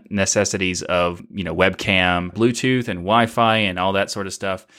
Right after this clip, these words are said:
And they say it has up to seven hours of battery life, which is a very nice for a reasonably powerful laptop. So that's pretty cool to see. And it also has support for U S B Type-C,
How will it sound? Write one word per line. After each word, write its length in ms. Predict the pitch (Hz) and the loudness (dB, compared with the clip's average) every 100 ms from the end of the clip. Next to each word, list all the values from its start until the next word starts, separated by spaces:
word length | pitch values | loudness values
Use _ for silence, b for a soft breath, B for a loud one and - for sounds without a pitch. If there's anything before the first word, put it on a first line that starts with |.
| b b | b b
And 320 | 117 110 107 | 0 2 2
they 100 | 107 | 0
say 260 | 110 - 117 | 0 2 0
it 60 | 101 | 2
has 200 | 110 - | -2 -2
up 160 | 113 | -2
to 360 | - 120 113 110 - | -2 0 0 -2 -6
seven 380 | - 123 123 | 2 2 4
hours 400 | 117 104 110 110 | 2 2 4 2
of 100 | 95 | -2
battery 300 | 85 95 110 | 0 4 4
life, 340 | 120 131 143 - _ - | 2 2 0 -6 _ -2
which 200 | 101 101 | -2 0
is 100 | 92 | -2
a 60 | |
very 220 | 92 90 | 0 0
nice 280 | 87 87 90 | 0 -2 -2
for 400 | - - 90 85 | -4 -2 0 2
a 200 | 78 87 | 0 -2
reasonably 480 | 85 92 95 90 87 | -4 -4 -2 0 -2
powerful 400 | 82 90 85 90 | 0 0 0 -2
laptop. 480 | 87 85 - 95 - | -2 -2 -2 -4 -2
So 260 | 92 85 - B B | -2 -2 -6 B B
that's 180 | - 90 | -2 -2
pretty 160 | - 90 | -2 -8
cool 140 | 87 | -8
to 60 | 87 | -8
see. 340 | - 117 123 B B | 0 0 0 B B
And 100 | 131 | 4
it 60 | 139 | 6
also 260 | 143 143 | 6 4
has 220 | 123 120 | 2 2
support 420 | 117 117 101 104 - | 0 -4 0 -2 -2
for 420 | - 107 120 117 b _ | -4 0 0 -2 b _
U 200 | 95 107 | 2 4
S 120 | 113 | 4
B 200 | 104 104 | 2 0
Type-C, 800 | 104 95 95 - 151 160 135 | 2 0 0 2 4 6 4